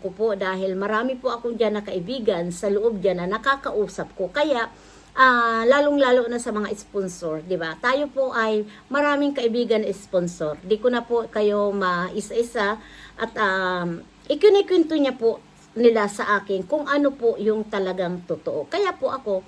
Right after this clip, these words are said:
dito, sa pangyayari po ito, mayroong kapituko at mayroong buaya na hindi nabubusog. Naka-,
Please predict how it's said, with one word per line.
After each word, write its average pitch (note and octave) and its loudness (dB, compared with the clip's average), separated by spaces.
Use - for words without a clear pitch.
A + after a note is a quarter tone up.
dito, A#3 6
sa B3+ 4
pangyayari C#4 4
po B3 0
ito, A#3 2
mayroong E3+ 0
kapituko C4+ 2
at G#3 -4
mayroong F#3+ 2
buaya D4 4
na G3 0
hindi C4+ 2
nabubusog. F#3+ 2
Naka-, A3+ 0